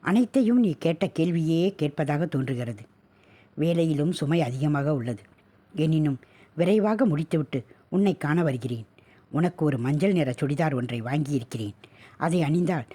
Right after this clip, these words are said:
நீ சூரியனிடமே போட்டி போடலாம். அந்த அளவுக்கு இருக்கும் என தோன்றியது. பார்த்ததும் பிடித்தும் விட்டது. அதனால் உனக்காக வாங்கிவிட்டேன். வேலைக்கு செல்லும்போது கவனமாக செல். பாதுகாப்பாக இரு. உன்னை கவனித்துக்கொள். பார்த்தால்தான் காதலா என்ன?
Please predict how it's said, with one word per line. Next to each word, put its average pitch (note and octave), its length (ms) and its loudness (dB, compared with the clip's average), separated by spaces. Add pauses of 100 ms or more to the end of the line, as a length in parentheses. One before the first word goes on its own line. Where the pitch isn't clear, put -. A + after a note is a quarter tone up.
(120)
நீ G3+ 280 0
சூரியனிடமே G3 680 2
போட்டி F3+ 300 -2
போடலாம். C3 400 -2 (440)
அந்த F3+ 340 0
அளவுக்கு F3 380 0
இருக்கும் D3 420 -2
என D3+ 200 0
தோன்றியது. C#3 560 -2 (720)
பார்த்ததும் D3 540 -2
பிடித்தும் E3 380 0
விட்டது. B2+ 340 -2 (400)
அதனால் C#3+ 400 0 (280)
உனக்காக F#3 600 2
வாங்கிவிட்டேன். C3 480 -4 (420)
வேலைக்கு E3+ 440 0
செல்லும்போது C3+ 560 -2 (280)
கவனமாக E3+ 580 2
செல். A2+ 200 -4 (460)
பாதுகாப்பாக C#3+ 680 0
இரு. A#2+ 220 -2 (360)
உன்னை E3 260 2
கவனித்துக்கொள். C#3+ 680 -2 (380)
பார்த்தால்தான் C#3 640 -2
காதலா C#3+ 460 -2
என்ன? F3+ 260 0